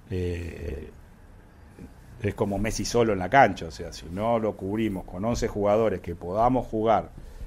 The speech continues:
en toda la cancha y que seamos, eh, avesados al momento del diálogo y al conseguir acuerdos, eh,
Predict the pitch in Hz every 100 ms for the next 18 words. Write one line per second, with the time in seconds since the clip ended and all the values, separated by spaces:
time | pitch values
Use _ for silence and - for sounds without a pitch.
0 | - 92 90 87 110 123 131 120 113 123
1 | 120 113 107 92 87 - 98 107 107 104
2 | 101 92 - 90 87 85 82 80 80 -
3 | - - - - 98 95 92 123 123 110
4 | 104 98 98 104 113 110 101 98 98 120
5 | 123 127 120 104 98 92 92 90 87 95
6 | 107 110 135 139 131 131 151 151 - -
7 | - - - 90 87 85 82